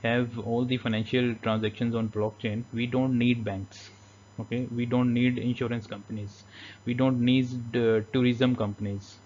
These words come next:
okay, who are into booking all these, uh, packages and all.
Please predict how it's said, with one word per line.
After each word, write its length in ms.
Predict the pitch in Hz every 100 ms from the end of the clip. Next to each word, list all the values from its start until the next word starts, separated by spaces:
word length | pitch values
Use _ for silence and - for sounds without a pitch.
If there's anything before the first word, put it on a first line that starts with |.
| -
okay, 180 | 107 127
who 300 | 123 120 113
are 180 | 113 120
into 220 | 110 117
booking 380 | 110 - 110 110
all 160 | 107
these, 440 | 107 110 104 - 107
uh, 180 | 101 - - - - -
packages 520 | 117 110 110 110 107
and 200 | 110 104
all. 160 | 95